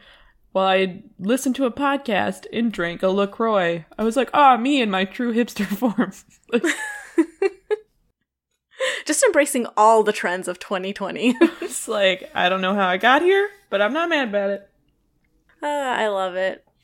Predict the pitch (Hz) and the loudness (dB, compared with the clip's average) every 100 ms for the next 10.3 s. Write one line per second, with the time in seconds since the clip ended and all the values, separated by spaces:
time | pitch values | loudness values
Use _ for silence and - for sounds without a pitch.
0 | - 233 240 202 185 180 175 180 180 190 | -12 -6 -4 -2 -4 -8 -10 -12 -12 -14
1 | 196 190 190 240 294 330 262 - 190 - | -12 -6 -2 -2 -4 -6 -6 -4 -6 -6
2 | 202 - 185 180 180 175 180 - - 190 | -10 -8 -8 -4 -2 0 -2 -4 -6 -6
3 | - - - - - - - - - - | -6 -8 -10 -16 -14 -12 -10 -14 -4 2
4 | 233 233 240 254 277 - 294 302 302 294 | 4 4 2 2 0 -2 4 8 10 8
5 | 285 269 262 254 151 208 190 202 185 139 | 8 4 4 4 6 4 2 -2 -2 -2
6 | 143 - 190 - 185 190 - 196 175 - | -4 -6 -6 -4 -4 -4 -6 -8 -8 -8
7 | - 220 285 220 254 269 226 226 208 170 | 0 0 0 0 0 2 2 0 -2 -2
8 | 208 277 - - - 349 427 311 285 262 | -2 -4 -6 -10 -4 2 2 2 2 2
9 | 302 294 285 277 - - 247 226 226 - | -2 -4 -2 -4 -4 -4 -4 -4 -6 -6
10 | - - - | -6 -4 -4